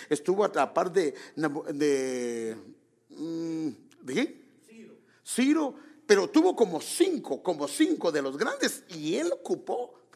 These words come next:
Speaker 1: esas posiciones. Hubo uno que era el tercero en el reino, hubo una que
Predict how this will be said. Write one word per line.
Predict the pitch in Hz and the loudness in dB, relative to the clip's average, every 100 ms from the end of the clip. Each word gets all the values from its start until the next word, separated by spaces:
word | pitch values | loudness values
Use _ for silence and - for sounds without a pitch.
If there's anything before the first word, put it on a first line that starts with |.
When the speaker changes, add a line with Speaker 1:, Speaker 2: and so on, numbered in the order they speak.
| - | -20
Speaker 1:
esas | - - - | -4 -4 -4
posiciones. | - - - 147 - - - - - - - - - | -14 -14 -12 -14 -14 -16 -16 -12 -12 -12 -12 -6 -2
Hubo | 240 226 | 2 4
uno | 226 285 277 | 4 4 0
que | 180 185 | -2 -4
era | 185 | 0
el | 233 226 | 0 0
tercero | - 147 - - 240 285 | -4 -4 -6 -2 0 0
en | 214 | -2
el | 165 151 | -4 -4
reino, | 220 330 285 - - - | -2 0 0 -2 -6 -2
hubo | 233 247 | 2 4
una | 226 285 277 | 4 2 0
que | - 170 | 0 -2